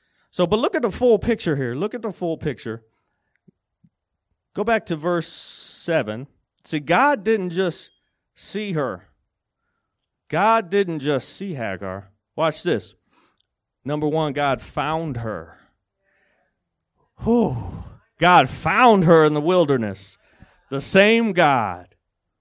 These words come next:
Someone say, "Same God." Same God finds you in your trouble. Two, God spoke to her. Same God. Same God will speak to you.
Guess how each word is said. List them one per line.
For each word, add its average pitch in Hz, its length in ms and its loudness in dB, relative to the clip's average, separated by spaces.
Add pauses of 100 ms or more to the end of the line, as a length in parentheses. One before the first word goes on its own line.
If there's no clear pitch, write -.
(240)
Someone 123 360 -4
say, 98 200 -6
"Same 90 340 -8
God." 82 220 -14 (1000)
Same 180 460 -6
God 107 380 -4 (520)
finds 156 420 -2
you 156 180 -2
in 131 100 -4
your 151 140 -4
trouble. 95 520 -10 (840)
Two, 196 280 4
God 180 340 2
spoke - 520 2
to 147 140 0
her. 101 280 -6 (1300)
Same 247 440 4
God. 127 440 6 (1080)
Same 147 320 -4
God 143 260 2
will 123 100 -2
speak 131 360 -8
to 139 100 -6
you. 127 380 -4